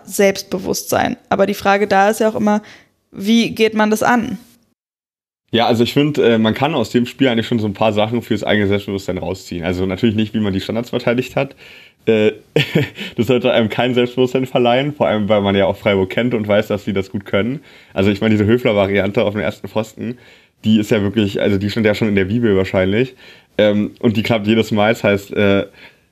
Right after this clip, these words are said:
Speaker 2: ähm, da muss man irgendwie auch besser verteidigen, aber es zeigt natürlich auch die Qualität von Freiburg, dass das dann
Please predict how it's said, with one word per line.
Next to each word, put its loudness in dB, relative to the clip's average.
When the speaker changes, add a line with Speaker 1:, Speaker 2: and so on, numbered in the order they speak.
Speaker 2:
ähm, 0
da 2
muss 0
man 0
irgendwie 0
auch -2
besser -6
verteidigen, 0
aber 2
es -12
zeigt -2
natürlich -4
auch -8
die -10
Qualität -2
von -4
Freiburg, 0
dass -6
das -6
dann -6